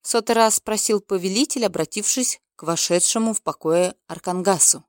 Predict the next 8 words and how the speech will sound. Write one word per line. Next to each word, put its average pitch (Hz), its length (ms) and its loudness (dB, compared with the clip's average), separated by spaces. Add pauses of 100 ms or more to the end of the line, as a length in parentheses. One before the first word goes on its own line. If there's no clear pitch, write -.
(120)
Опытный 170 540 -2
офицер, 165 580 0
военачальник, 170 1080 0
он 175 140 -2
никогда 196 480 4
не 185 120 0
подводил 151 540 -2
Блейдена. 147 600 0